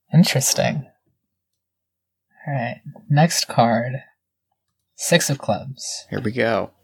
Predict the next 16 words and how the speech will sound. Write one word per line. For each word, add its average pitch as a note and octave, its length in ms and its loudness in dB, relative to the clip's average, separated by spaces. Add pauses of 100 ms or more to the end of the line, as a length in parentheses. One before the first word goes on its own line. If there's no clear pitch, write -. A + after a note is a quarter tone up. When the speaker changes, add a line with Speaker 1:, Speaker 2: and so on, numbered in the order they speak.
(140)
Speaker 2:
Um, C#3 680 2 (1040)
what F#3+ 180 2
brought B3 200 2
you B3 100 0
joy F3+ 320 4
in G#2 180 -2
life? - 420 -10 (1040)
A G#3 100 -2
good D3 200 2
question. A2+ 360 0
I'm D3 120 -2
excited G#2 380 2
about A2 220 2
it. C4+ 60 -12 (960)
Speaker 1:
I D#3 220 4
think A3+ 800 -2